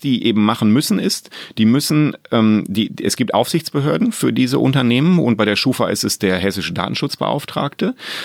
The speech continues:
und der, ähm, hat die Aufgabe zu überprüfen, ob die Systeme,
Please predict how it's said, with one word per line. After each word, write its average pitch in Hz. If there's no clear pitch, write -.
und 117
der, 147
ähm, 123
hat 120
die 110
Aufgabe 135
zu -
überprüfen, 131
ob -
die 117
Systeme, 117